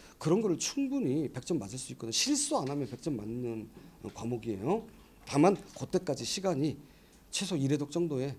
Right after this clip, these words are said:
용어나 개념들이 익숙해지는, 어, 그거가 필요하니까 일 회독 하실 때 아까 말한 것처럼 다 스트레스 받고 그러는데요. 흘리세요. 오히려 일 회독 때 너무 열심히 하려고 하면 더 스트레스거든요. 그 일 회독 때 열 시간 복습해봤자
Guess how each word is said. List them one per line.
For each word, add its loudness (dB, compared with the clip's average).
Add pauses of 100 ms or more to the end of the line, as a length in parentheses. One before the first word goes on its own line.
용어나 4
개념들이 -2
익숙해지는, -6 (280)
어, -2
그거가 -2
필요하니까 -4 (360)
일 2
회독 4
하실 -4
때 -4
아까 -6
말한 -2
것처럼 -6
다 -6
스트레스 -2
받고 -10
그러는데요. -4 (540)
흘리세요. -2 (520)
오히려 10
일 8
회독 4
때 4
너무 10
열심히 6
하려고 4
하면 4
더 -2
스트레스거든요. 0 (1300)
그 6 (280)
일 8
회독 6
때 4 (260)
열 10
시간 2
복습해봤자 -4